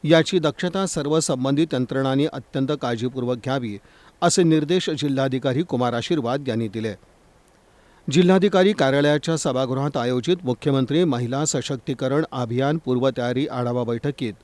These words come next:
जिल्हाधिकारी कुमार आशीर्वाद मार्गदर्शन करत होते. यावेळी सोलापूर पोलीस आयुक्त एम राजकुमार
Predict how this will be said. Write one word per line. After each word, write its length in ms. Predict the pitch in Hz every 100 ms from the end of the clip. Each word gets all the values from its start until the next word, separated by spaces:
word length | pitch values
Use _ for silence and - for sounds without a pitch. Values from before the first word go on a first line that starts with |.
| - - - - -
जिल्हाधिकारी 640 | 131 165 170 170 170 156 139
कुमार 300 | 135 127 120
आशीर्वाद 500 | 117 165 147 120 123 -
मार्गदर्शन 640 | 131 135 127 135 120 - 143
करत 240 | 123 113
होते. 240 | 131 117 107 - _ _ _ _ _ _ _ _
यावेळी 220 | 175 208
सोलापूर 380 | 190 185 190 202
पोलीस 360 | 170 160 160 165
आयुक्त 320 | 147 135 170 170 175 -
एम 180 | 143 135
राजकुमार 580 | 123 123 - 135 147